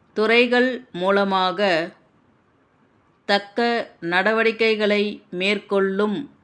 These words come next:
என்ற உறுதியை முதலில் உங்களுக்கு அளிக்க விரும்புகிறேன்.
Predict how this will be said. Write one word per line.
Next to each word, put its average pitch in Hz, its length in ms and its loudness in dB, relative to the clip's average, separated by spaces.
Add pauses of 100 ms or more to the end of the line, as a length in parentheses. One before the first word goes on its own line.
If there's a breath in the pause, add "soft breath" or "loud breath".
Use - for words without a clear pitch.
என்ற 170 680 -2 (1040)
உறுதியை 214 800 0 (440)
முதலில் 208 720 0 (600)
உங்களுக்கு 196 920 -2
அளிக்க 196 720 0
விரும்புகிறேன். 196 840 -2